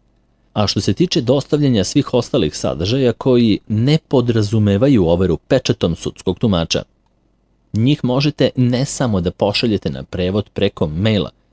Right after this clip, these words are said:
već i da na isti način dobijete kada prevodioci i sudski tumači završe sa njihovim obrađivanjem. Kod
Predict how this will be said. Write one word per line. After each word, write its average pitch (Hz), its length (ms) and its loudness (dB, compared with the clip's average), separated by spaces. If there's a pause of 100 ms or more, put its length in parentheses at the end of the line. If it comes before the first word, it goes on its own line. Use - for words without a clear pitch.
(800)
već 135 380 0
i 135 120 4
da 120 240 2
na 117 180 2
isti 139 340 2
način 120 460 0
dobijete 127 600 2 (460)
kada 127 320 2
prevodioci 131 840 2 (100)
i 156 80 2
sudski - 400 -4
tumači 87 520 0
završe 131 480 2
sa 113 300 0
njihovim 113 480 0
obrađivanjem. 104 680 0 (1400)
Kod 98 220 0